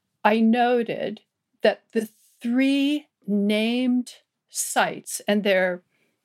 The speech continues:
many, thirty-three, I think, representations of buildings,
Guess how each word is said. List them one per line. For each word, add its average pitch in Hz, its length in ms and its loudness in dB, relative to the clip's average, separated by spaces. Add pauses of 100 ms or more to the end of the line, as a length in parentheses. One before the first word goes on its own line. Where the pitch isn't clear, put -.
(680)
many, 240 760 2 (280)
thirty-three, 247 640 2
I 175 140 -4
think, 202 320 -4
representations 196 1400 -2 (120)
of 175 300 -2 (200)
buildings, 202 760 -2